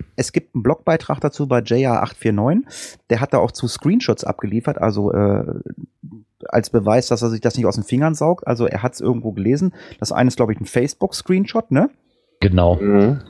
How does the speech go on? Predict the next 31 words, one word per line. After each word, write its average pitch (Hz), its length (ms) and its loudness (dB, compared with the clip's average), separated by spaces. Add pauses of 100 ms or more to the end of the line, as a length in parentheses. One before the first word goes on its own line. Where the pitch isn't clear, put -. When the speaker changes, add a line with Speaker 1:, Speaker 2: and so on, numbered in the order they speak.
(200)
Speaker 1:
Und 127 160 2
dann 127 140 2
hat 151 140 0
er 156 40 0
sich 147 200 -2
irgendwie 147 400 -2
aus 107 140 -2
dem 113 100 -2
Headquarter, 156 1040 0
äh, - 40 -8
jemanden, 139 640 0
äh, 120 320 0
hat 127 140 -2
er 120 120 0
angeschrieben, 147 520 -2
so 127 80 -4
eine 123 100 0
vertrauenssichere 117 1080 -4
Quelle, 151 360 -2
und 135 200 -6
hat 127 120 -6
da 135 220 -2
die 127 80 -6
Bestätigung 123 520 -4
bekommen, 147 360 -2 (380)
dass 117 300 -4
das 139 260 -2
wohl 131 160 2
so 120 160 2
geplant 151 500 -2
ist. - 320 -10